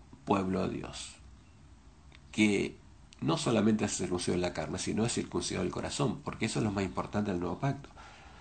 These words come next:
Porque el gentil que es circuncidado del corazón es porque es hijo de Dios, aunque no pertenezca a la nación judía, aunque no sea circuncidado en la carne. Y eso es lo que Pablo nos explica en Romanos. Si vamos al comienzo del,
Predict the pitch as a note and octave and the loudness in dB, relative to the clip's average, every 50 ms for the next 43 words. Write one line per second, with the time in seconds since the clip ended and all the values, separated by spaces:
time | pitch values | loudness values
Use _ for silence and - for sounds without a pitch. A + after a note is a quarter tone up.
0 | - - - - - - - - F#2+ F2+ - - - F#2 - - F#2+ F2 F2 - | -20 -20 -20 -20 -20 -20 -2 2 2 2 4 4 4 4 4 2 2 2 2 4
1 | B2+ C3 A#2+ - - - - - - - - G#2+ G2 - - F#2+ - - F#2 - | 6 6 6 6 2 -4 -8 -16 -18 -4 -2 0 0 0 0 -2 -2 -2 -2 0
2 | - F#2+ F#2 F2+ F2+ - F2+ F2+ F2 - - E2+ E2+ F#2 G2+ - - - F2+ F2 | 0 0 2 2 2 0 0 -2 -2 -2 -2 -2 -2 -4 -4 -4 -4 -4 -4 -2
3 | - F#2 - - F#2 F2 - F2+ F2+ F#2 G#2+ B2 - D3 D3+ - - - - - | -4 -4 -2 -2 -4 -4 -4 -4 -4 -2 0 -2 -2 -2 -6 -10 -14 -18 -20 -20
4 | - - - - - - - - - - - - G2 G2 F#2+ F#2 G2 F#2+ F#2 G#2+ | -20 -20 -20 -20 -20 -20 -20 -20 -20 -20 0 4 4 4 6 6 4 6 6 6
5 | A2 G#2+ A#2 A2+ - - F#2+ F2+ E2+ F#2 F#2+ - E2+ F#2+ G#2 G#2+ G#2 - - - | 6 6 4 2 2 2 0 0 2 0 0 0 0 0 0 0 0 -2 -4 -4
6 | E2 - - F2+ F#2+ A#2+ C#3+ C3+ F#2+ E2 F2 - F#2 F2 - - - G2 F#2 - | -6 -6 -4 -2 0 2 2 2 2 0 -4 -6 -6 -6 -4 -2 -2 0 0 2
7 | G#2 G#2+ - - - - - - - - - E2+ E2+ E2+ - B2 A2 - - - | 2 0 0 -2 -4 -4 -6 -6 -4 -2 -2 -2 -2 -2 0 0 0 0 -2 -8
8 | - - - - - - - - - - - - A#2 A2+ - C3+ B2+ A2+ A2 G2+ | -12 -16 -20 -20 -18 -18 -18 -18 -18 -18 0 4 4 6 8 8 8 8 8 6
9 | - F#2+ - A2 A2 A2 A2 A2 G#2+ G2+ G2 F#2+ F#2 - - - G2+ G#2 - - | 6 4 8 10 10 10 10 8 6 6 4 2 0 -4 -4 0 0 0 2 2
10 | A2 - - - - - - - - - - - F2+ F2+ - - - G#2+ B2+ D3 | 2 2 0 -2 -10 -18 -20 -20 -20 -18 -8 -6 -4 -4 0 2 4 8 8 8
11 | C3 F#2+ D#2+ - - - - - - - - - - - - - - - - - | 8 6 2 -4 -8 -12 -14 -18 -18 -20 -20 -20 -20 -20 -20 -20 -20 -20 -20 -20
12 | - - - - - - - F#2 F#2+ G#2 A2+ A#2 A2+ A#2+ G#2 G#2 G2 - - - | -20 -20 -18 -16 -8 0 4 6 8 10 8 8 8 6 4 4 2 0 0 0
13 | F2+ F2+ G#2 G#2+ G#2+ - A#2 G#2+ G2 | 2 6 6 6 6 6 4 2 2